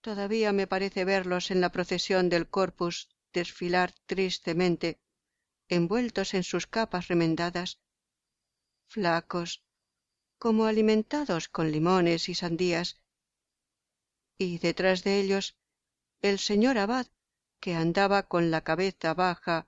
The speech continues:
muy avergonzado de mostrar a la luz del sol su cruz ya desdorada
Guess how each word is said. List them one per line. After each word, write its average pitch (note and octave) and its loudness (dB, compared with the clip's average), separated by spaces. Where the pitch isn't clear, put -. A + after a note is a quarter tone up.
muy G#3 2
avergonzado G3+ 0
de F#3+ 0
mostrar G3 0
a F#3+ 0
la F#3 0
luz G3 0
del F#3+ -2
sol F#3+ 0
su - -2
cruz F3+ 0
ya F3+ 0
desdorada E3+ -2